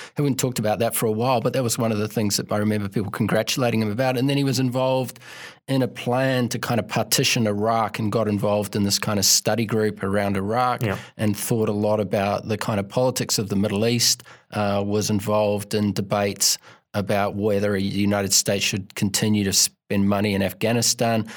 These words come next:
Speaker 1: So he's in the thick of those, you know, really complex and sort of difficult issues. But as I said before, I really would think he would return to a kind of status quo that we saw to some extent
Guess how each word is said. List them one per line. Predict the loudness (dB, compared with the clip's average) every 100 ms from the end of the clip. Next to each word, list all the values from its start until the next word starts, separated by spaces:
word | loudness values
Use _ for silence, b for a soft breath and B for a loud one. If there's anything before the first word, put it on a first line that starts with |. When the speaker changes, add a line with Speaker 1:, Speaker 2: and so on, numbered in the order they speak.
| B B
Speaker 1:
So | 0 2
he's | 2 2
in | 2
the | 0
thick | 0 0 0
of | -2
those, | 0 2 0 -2 0
you | 2
know, | 2
really | 0 0 -2
complex | -2 -2 -2 0 -2 0 0
and | 0 0
sort | -2 -2
of | -4 -6 B B _
difficult | 0 0 0 0
issues. | 2 2 0 -2 -4 B B B
But | -2 0
as | 0
I | 2
said | 2 2
before, | 0 -2 -2 0 2 2
I |
really | 2 2 2 2
would | 0
think | -2 0 0 0 -8 B B B
he | -2
would | 2 2
return | 0 0 0 0 0 2 0
to | -2
a |
kind | -2 0 2
of |
status | 2 2 2 0 2
quo | -2 0 2 2
that | 0
we | 0
saw | 2 2 2
to | 2
some | 2 2 2 0
extent | 0 -2 0 0 0